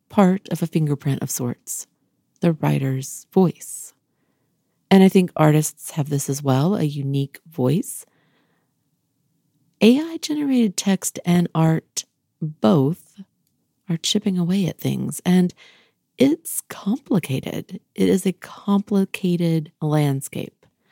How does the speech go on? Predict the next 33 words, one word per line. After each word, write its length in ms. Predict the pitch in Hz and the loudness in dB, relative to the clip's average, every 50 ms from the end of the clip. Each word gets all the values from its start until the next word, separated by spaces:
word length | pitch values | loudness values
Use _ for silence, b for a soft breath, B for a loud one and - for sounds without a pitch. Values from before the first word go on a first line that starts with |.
| _ _ _ _ _ _ _ _ _ _ _ _ _ _ _ | _ _ _ _ _ _ _ _ _ _ _ _ _ _ _
And 320 | 165 170 165 170 170 165 156 | 4 6 6 6 4 4 4
that 220 | 160 156 160 160 | 4 4 4 4
is 140 | 165 156 - | 2 0 -2
generally 460 | - 151 143 143 143 143 139 143 143 | -2 0 0 2 2 2 2 0 0
what 220 | 135 139 135 131 | 0 -2 -2 -2
I 100 | 127 131 | -2 -2
say. 320 | 131 - - 123 117 - - | -4 -4 -4 -4 -4 -4 -4
When 340 | - 139 139 147 160 170 - _ | -2 0 0 0 0 -2 -4 _
asked, 580 | - 135 123 127 139 151 - - - _ - - - - - | -6 -4 -4 -4 -4 -6 -8 -10 -12 _ -20 -20 -18 -10 -8
I 100 | 139 131 | -8 -8
say, 600 | - - - - 139 139 135 139 139 131 139 - _ _ _ _ _ _ _ _ _ | -8 -10 -6 -2 0 2 2 2 0 -4 -8 -14 _ _ _ _ _ _ _ _ _
"It's 320 | _ - _ - - - - _ _ | _ -20 _ -14 -14 -14 -14 _ _
really 400 | 226 233 254 240 214 185 160 151 | -2 0 2 4 4 4 2 0
complicated." 880 | - - - - 208 220 - 175 147 - - - - - - _ - - _ _ _ _ _ _ _ _ _ _ _ _ _ _ _ _ _ _ | -2 -4 -4 -4 -4 -4 -4 -6 -6 -6 -6 -10 -10 -12 -16 _ -20 -20 _ _ _ _ _ _ _ _ _ _ _ _ _ _ _ _ _ _
And 540 | 185 180 180 180 180 180 175 175 175 170 - - _ _ - | 4 6 6 6 6 4 4 2 0 -2 -4 -8 _ _ -2
I 100 | 190 196 | 2 4
don't 200 | 214 226 220 - | 4 4 4 4
view 160 | 214 226 220 | 2 4 4
the 140 | 214 208 - | 4 2 2
art 280 | 196 196 190 190 190 - | 2 2 2 2 0 0
and 80 | 185 185 | 0 -2
the 80 | 180 | 0
writing 460 | 165 175 175 175 175 175 175 175 170 - | 0 0 0 2 2 2 0 0 -2 -4
as 140 | - 156 - | -8 -8 -8
exactly 580 | 156 156 151 147 165 156 175 196 - - 233 233 - | -8 -10 -6 -2 0 0 0 0 0 0 0 0 0
the 120 | 202 202 | 0 -2
same 460 | - - 208 202 196 196 202 202 - | 0 2 2 2 4 2 2 0 0
in 120 | 180 180 170 | -2 -4 -2
terms 420 | - 185 175 170 170 175 165 - | -2 0 0 0 0 -2 -4 -4
of 160 | - 160 147 | -4 -2 -2
the 120 | 151 151 - | -2 -2 -2
issues, 680 | - 170 170 - - 180 175 175 175 170 165 - - - _ _ _ _ _ _ _ _ _ _ _ _ _ _ _ _ _ _ _ _ _ _ _ _ _ _ _ _ _ _ _ _ - | -2 -2 -2 0 0 0 0 0 -2 -4 -6 -8 -12 -16 _ _ _ _ _ _ _ _ _ _ _ _ _ _ _ _ _ _ _ _ _ _ _ _ _ _ _ _ _ _ _ _ -6
but 560 | 180 156 170 160 139 127 - - - - | 0 2 4 4 4 2 -2 -6 -12 -14